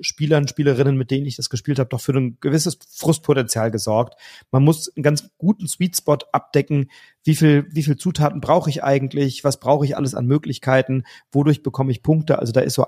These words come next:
die erste Partie ist wirklich eine reine Lernpartie, um auch so das Timing in diesem Spiel hinzubekommen oder auch hinzubekommen, was es eben braucht, um gut aufgestellt zu sein für die Aufgaben, die ich habe. Ich habe da noch so mein Spezialfamilienrezept, mein altes Familienrezept, was ich brauen kann oder was ich machen kann. Da muss ich dann auch erstmal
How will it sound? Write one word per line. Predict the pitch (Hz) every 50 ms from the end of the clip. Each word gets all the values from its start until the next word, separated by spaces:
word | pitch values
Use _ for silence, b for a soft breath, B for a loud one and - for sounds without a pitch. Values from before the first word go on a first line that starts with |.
| - - -
die | 135
erste | 117 113 127 - - 143
Partie | - 123 117 - - 139 -
ist | - - -
wirklich | 131 - 131 117 123
eine | 120 101
reine | 92 101 117 123 123
Lernpartie, | 113 95 92 123 147 143 - 139 127 - - 139 -
um | - -
auch | - 113 -
so | - 123
das | 117 - -
Timing | - - - 151 185 190 170 139 123
in | 127 -
diesem | 113 117 110 110
Spiel | 110 - - 127 120 113
hinzubekommen | 117 123 - - 127 123 113 - 131 131 143 165 175 B B B B B B B
oder | - 151 143 139
auch | -
hinzubekommen, | - 151 151 - - 131 131 - - 131 127 135 135 b b b b b b b -
was | 139 135 131
es | 139 143
eben | - 147 117 120
braucht, | 113 104 101 117 147 156 147 - -
um | - 147 143 120
gut | 131 147 160 -
aufgestellt | - 147 - 151 - - 143 - - 135 139 139 -
zu | - 127
sein | 117 123 127 127 120
für | - 127
die | 123 -
Aufgaben, | - - 175 - - 165 151 147 147 131
die | 139 135
ich | 120 -
habe. | 139 139 - 117
Ich | -
habe | - _
da | - 135
noch | 139 123
so | - 131
mein | 117 120 123 123 - B B B B B B B B
Spezialfamilienrezept, | - - 147 135 - - 135 123 151 160 - - 143 143 156 165 175 180 165 156 143 135 151 143 - - 156 160 160 - - -
mein | 135 127
altes | - - 151 - - -
Familienrezept, | - 139 139 147 151 160 147 135 135 - - - 147 - - 135
was | 131 139
ich | 139 117 -
brauen | - 104 101 123 143 143 139
kann | 127 - 131 135 135 135
oder | 120 131 127
was | 123 120
ich | 117 117 -
machen | 127 - - 131
kann. | - 127 127 123
Da | 123
muss | 127 131 131
ich | 120
dann | - 120 120
auch | 117 110
erstmal | 117 - - 131 131